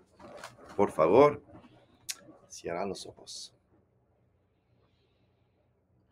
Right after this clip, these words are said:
Escucha. Tengo los pies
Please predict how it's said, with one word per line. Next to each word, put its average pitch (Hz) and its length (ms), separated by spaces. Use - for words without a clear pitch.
Escucha. - 480
Tengo 101 320
los 85 260
pies - 560